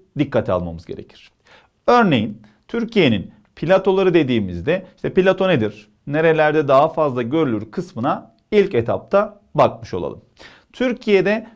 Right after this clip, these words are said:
platoların oluşumu daha çok üçüncü zamanın sonuyla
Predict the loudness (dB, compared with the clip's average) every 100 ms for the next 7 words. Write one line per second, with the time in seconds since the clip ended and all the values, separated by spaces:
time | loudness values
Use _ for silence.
0 | -6 0 0 2 2 2 -2 -8 -20 _
1 | 2 2 2 -4 -6 -8 -14 _ -12 -2
2 | 4 4 4 0 -4 -6 _ _ -10 -8
3 | -6 -2 0 0 2 2 0 -4 -8 -6
4 | 0 2 2 2 -6